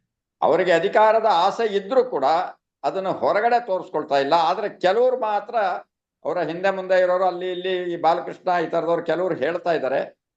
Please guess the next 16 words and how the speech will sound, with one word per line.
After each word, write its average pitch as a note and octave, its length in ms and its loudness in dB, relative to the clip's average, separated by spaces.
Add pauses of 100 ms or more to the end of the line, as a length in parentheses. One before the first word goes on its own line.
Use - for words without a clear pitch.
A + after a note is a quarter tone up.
(300)
ಆದ್ರೂ G3 580 -2 (420)
ಹೈ-, C#3+ 380 -2
ಹೈಕಮಾಂಡ್ A3+ 460 -4
ಇರ್ಬೋದು A3+ 360 -4
ಅಥವಾ A3 260 -2
ಡಿ G3+ 160 -6
ಕೆ G#3 140 -4
ಅವ್ರು G3 180 -2
ಇರ್ಬೋದು, F#3 360 -2
ಅದನ್ನ F#3 280 -2 (260)
ತುಂಬಾ G3 220 -2
ಬ್ಯಾಲೆನ್ಸ್ G3+ 480 -4
ಮಾಡ್ತಿದ್ದಾರೆ E3 600 -2
ಅನ್ನೋಂಥದ್ದು D#3+ 460 -6
ಗೊತ್ತಾಗ್ತಾ D3 460 0
ಇದೆ. B2 420 -4